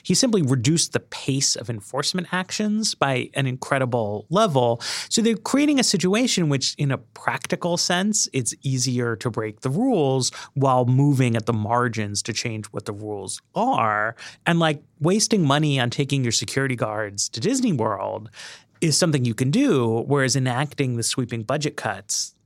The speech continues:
isn't. And so Mike Rounds, who was sort of the designated Pruitt defender on some of the Sunday shows, said, you know,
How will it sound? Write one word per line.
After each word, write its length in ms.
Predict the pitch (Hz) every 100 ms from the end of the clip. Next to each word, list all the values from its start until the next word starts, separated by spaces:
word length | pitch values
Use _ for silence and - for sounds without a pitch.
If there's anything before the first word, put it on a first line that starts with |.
| -
isn't. 520 | 277 170 104 151 -
And 140 | 151 147
so 340 | 156 135 127 - - -
Mike 240 | - - 135
Rounds, 640 | 113 120 120 120 123 123
who 320 | - 120 113 110
was 220 | 110 104
sort 340 | - - 120
of 80 | 110
the 60 | 110
designated 760 | 101 113 120 117 110 110 107
Pruitt 340 | - 120 107 113
defender 640 | 113 - 123 110 107 110
on 120 | 110 110
some 140 | 110
of 60 | 123
the 60 |
Sunday 260 | - 226 214
shows, 360 | - 165 147
said, 220 | - 143 147
you 60 |
know, 200 | 202 165